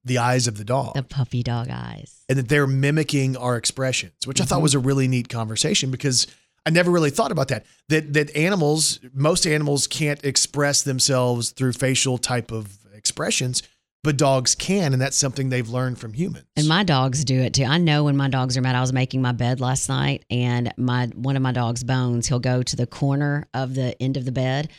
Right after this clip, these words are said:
Speaker 2: And so as I'm putting on the corner of the, of the bed, I'm like, "Get up, move." And he'll go, <sighs> and he'll kinda move to the other side of the bed. And then I'll come around and be like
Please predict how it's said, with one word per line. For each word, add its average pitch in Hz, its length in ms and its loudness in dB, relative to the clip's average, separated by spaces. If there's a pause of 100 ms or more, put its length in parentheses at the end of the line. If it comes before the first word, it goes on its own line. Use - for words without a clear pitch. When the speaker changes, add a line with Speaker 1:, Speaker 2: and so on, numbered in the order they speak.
(280)
Speaker 2:
And 156 120 0
so 165 140 0
as 151 140 0
I'm 147 80 -2
putting 175 280 -4
on 156 140 0
the 147 100 -2
corner 151 400 0
of 143 220 2
the, 135 240 2
of 143 140 0
the 147 80 0
bed, 143 280 0
I'm 156 80 0
like, 131 200 -2
"Get 156 100 0
up, 233 220 -2
move." 165 360 -2 (280)
And 143 80 2
he'll 151 100 2
go, 123 160 -2 (260)
<sighs> - 280 0
and 123 100 2
he'll 147 140 4
kinda 147 160 0
move 143 260 0
to - 60 -4
the 139 120 2
other 135 120 2
side 135 220 0
of 127 60 -4
the 131 60 -4
bed. 135 300 0
And 143 100 -2
then 143 80 0
I'll 143 80 -2
come 151 220 -2
around 147 240 0
and 139 80 -4
be 151 140 -2
like 131 220 -6